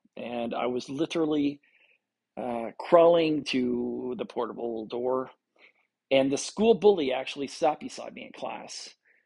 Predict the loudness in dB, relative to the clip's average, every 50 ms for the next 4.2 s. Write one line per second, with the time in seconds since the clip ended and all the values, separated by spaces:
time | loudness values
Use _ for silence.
0 | _ _ _ _ _ _ _ -6 -4 -4 -4 -2 -4 -2 0 0 0 0 0 -2
1 | -4 -10 -6 0 0 0 0 0 -8 -14 -20 -16 -10 -6 -4 -4 -4 -2 -2 -2
2 | -2 -2 0 -2 -2 -2 -2 -2 0 0 0 -2 -4 -2 0 0 0 0 -2 0
3 | 0 0 0 2 0 0 0 0 0 -2 -2 -4 -6 -4 -4 -4 -4 -4 -6 -6
4 | -6 -6 -6